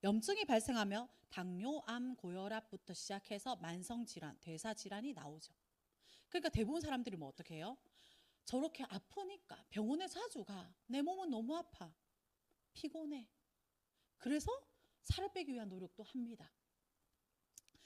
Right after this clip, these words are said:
그러니까 방법은 다양하게 나왔고, 저도 여기서 안 해본 방법은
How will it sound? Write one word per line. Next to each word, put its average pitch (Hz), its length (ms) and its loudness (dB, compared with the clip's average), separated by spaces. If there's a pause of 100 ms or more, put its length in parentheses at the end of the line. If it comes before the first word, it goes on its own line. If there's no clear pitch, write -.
(280)
그러니까 349 220 0
방법은 349 500 4 (320)
다양하게 220 600 8
나왔고, 196 480 0 (220)
저도 349 340 12
여기서 277 800 12 (240)
안 220 200 10
해본 330 840 8
방법은 247 680 6